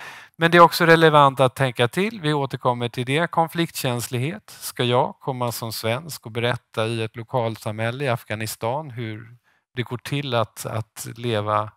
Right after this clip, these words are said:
efter barns rättigheter? Det är inte säkert att,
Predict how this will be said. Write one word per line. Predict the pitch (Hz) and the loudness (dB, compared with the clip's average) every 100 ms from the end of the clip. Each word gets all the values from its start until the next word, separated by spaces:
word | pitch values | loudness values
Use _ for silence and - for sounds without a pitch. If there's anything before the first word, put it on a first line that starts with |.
| _ _ _ _ _ _ _ _ _ _ - | _ _ _ _ _ _ _ _ _ _ -8
efter | 117 - 123 | -8 -4 -6
barns | 113 113 107 107 113 | -2 -2 -2 -4 -2
rättigheter? | 113 - 113 117 120 - 170 165 _ _ _ _ _ _ _ 123 | -2 -2 -4 -4 -4 -4 -6 -6 _ _ _ _ _ _ _ -6
Det | |
är | 143 156 | -2 -2
inte | 175 160 | -4 -6
säkert | - 156 - 135 127 | 0 0 0 -4 -4
att, | - | -6